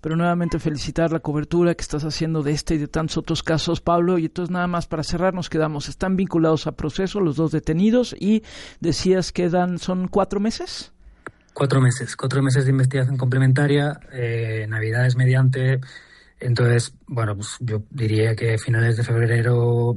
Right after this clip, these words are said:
Speaker 2: por ahí estaríamos iniciando, eh, etapa intermedia, que es cuando se presentan las pruebas, digamos, al juez, al nuevo juez que va a dirigir el proceso,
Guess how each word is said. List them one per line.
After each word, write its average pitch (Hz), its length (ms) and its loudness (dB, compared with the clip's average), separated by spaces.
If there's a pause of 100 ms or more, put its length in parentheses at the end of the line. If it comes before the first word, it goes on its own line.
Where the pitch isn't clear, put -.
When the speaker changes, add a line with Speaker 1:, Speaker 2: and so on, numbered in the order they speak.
(100)
Speaker 2:
por 123 100 -6
ahí 113 220 -4
estaríamos 113 560 -4
iniciando, 107 1040 -4
eh, 101 400 -4
etapa 117 260 -4
intermedia, 113 600 0 (340)
que - 80 -6
es - 80 -2
cuando 117 180 2
se 120 140 -2
presentan 117 400 0
las 110 140 2
pruebas, 110 420 0
digamos, 110 420 0 (100)
al 101 160 0
juez, 117 520 0 (200)
al 107 200 -2
nuevo 120 200 6
juez 113 300 -2
que - 100 -4
va 110 60 0
a 110 60 0
dirigir 113 300 -2
el 110 100 0
proceso, 127 560 -2